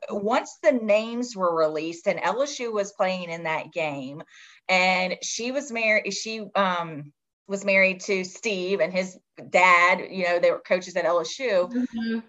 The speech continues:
Speaker 2: I mean, I just don't know how anybody could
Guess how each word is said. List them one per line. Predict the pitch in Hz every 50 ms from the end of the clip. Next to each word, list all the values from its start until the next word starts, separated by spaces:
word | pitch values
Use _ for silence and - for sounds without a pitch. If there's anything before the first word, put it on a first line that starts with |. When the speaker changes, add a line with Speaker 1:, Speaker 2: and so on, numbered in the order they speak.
| _ _ -
Speaker 2:
I | 247 254
mean, | 262 269 262 254 240 - - _ _ _ _ _ _ _ _ _ _ _ _ _ _ _ _ _ - -
I | 202 247 -
just | 381 403 381 - 247
don't | 254 254 254
know | 262 254 240
how | - 226 214 208
anybody | 202 208 240 254 247 214 214 208 196 196 190 185
could | - - 226 196 180 160 139